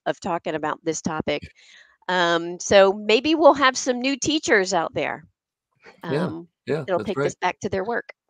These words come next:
Speaker 2: And, and we are getting to the end of our season here. Um, it's December. Uh, we've got one session next, and, and Susan, I'll leave you to introduce that. But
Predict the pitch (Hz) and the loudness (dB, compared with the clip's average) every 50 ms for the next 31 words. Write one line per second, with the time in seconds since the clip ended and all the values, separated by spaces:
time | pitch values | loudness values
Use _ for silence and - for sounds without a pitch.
0 | - 160 160 156 - 160 147 143 147 151 190 190 165 165 151 143 - 135 131 127 | -4 -4 -2 -2 -2 -2 0 2 4 4 4 4 2 0 -2 -4 -2 -2 -2 0
1 | - 120 120 127 127 123 135 127 - - 123 113 107 107 110 101 - 120 101 101 | 0 -2 -2 -2 -2 -2 -2 -2 -2 -4 -4 -4 -4 -6 -6 -6 -4 -2 0 0
2 | 107 120 131 - - - 104 101 101 101 - 113 101 - - 101 95 - 127 117 | 0 0 -2 -4 -6 -6 -4 -4 -4 -4 -4 -6 -8 -8 -8 -10 -4 -2 -2 -2
3 | 113 107 110 120 135 135 139 - _ - 104 101 98 107 110 104 120 110 - 113 | 0 0 0 0 0 -2 -6 -12 _ -8 -6 -4 -4 -4 -2 -2 0 -2 -2 0
4 | 107 110 123 135 143 135 - - 123 110 - - 110 104 101 98 98 104 120 - | 0 0 2 0 0 -4 -4 -4 -4 -4 -4 -4 -4 -2 0 0 0 0 -2 -4
5 | - - 113 98 95 95 98 95 98 92 92 - - 120 104 101 104 98 98 107 | -6 -4 -2 0 0 0 -2 -2 -4 -6 -6 -4 -4 -4 -2 -2 -2 0 0 -2
6 | 113 104 101 104 95 - 107 - 98 95 87 - 90 95 107 107 - - 107 98 | -2 -2 -4 -4 -6 -6 -8 -6 -6 -6 -4 -4 -4 -4 -4 -4 -4 -2 -2 -2
7 | 95 95 104 104 | 0 0 -2 -4